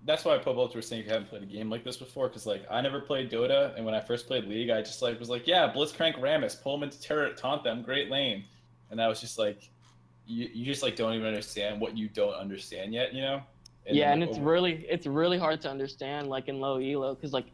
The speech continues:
Speaker 2: everyone's just doing whatever they want to. And that's, like, really the, oh my god, like, that's, oof, it's whatever, but I'm s-, yeah,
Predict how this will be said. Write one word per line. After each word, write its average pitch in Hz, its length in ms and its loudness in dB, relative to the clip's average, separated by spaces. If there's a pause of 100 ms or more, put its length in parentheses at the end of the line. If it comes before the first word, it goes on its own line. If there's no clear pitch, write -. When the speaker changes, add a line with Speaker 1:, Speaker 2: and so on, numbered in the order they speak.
Speaker 2:
everyone's 143 680 0
just 127 260 -6 (160)
doing 143 300 2
whatever 143 340 2
they 135 160 -2
want 131 440 0
to. 127 140 2 (300)
And 139 80 2
that's, 185 180 2
like, 196 140 4
really 170 240 6
the, 147 140 2 (240)
oh 139 260 2
my - 80 -12 (100)
god, - 300 -6
like, - 160 -10 (420)
that's, - 440 -2 (160)
oof, - 680 0
it's 160 140 -4
whatever, 139 340 2
but 139 220 2 (320)
I'm 156 160 4
s-, - 1200 -10 (340)
yeah, 131 160 -2